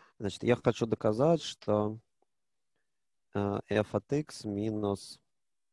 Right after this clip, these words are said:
м, kx плюс b, а, что, а, вот такая штука стремится к нулю. Э, ну, м,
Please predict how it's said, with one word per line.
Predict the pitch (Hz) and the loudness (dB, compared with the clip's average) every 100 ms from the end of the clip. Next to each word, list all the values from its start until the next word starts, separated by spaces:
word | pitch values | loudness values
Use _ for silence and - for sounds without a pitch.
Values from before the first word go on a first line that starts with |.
| _ _ _ _ _ _ _ _ _ - | _ _ _ _ _ _ _ _ _ -16
м, | 190 98 | -12 -10
kx | - 95 101 - | -2 -2 -2 -4
плюс | 104 101 | -4 -2
b, | 104 143 175 - _ _ _ _ _ _ _ _ - | 2 4 4 -2 _ _ _ _ _ _ _ _ -2
а, | 101 98 98 | 0 0 -2
что, | - - 107 123 127 117 | -8 2 4 8 8 6
а, | 107 104 104 | 4 4 2
вот | - 107 - | 2 2 2
такая | - 117 | 4 4
штука | - 156 | 2 -4
стремится | - 110 113 - | -4 -4 -4 -8
к | - | -4
нулю. | 110 101 143 - _ _ _ _ _ _ _ _ _ _ _ _ _ _ _ _ _ _ - | 0 0 -4 -12 _ _ _ _ _ _ _ _ _ _ _ _ _ _ _ _ _ _ -4
Э, | 101 98 104 - | -2 0 -2 -2
ну, | 110 117 - _ | 0 0 0 _
м, | - | -10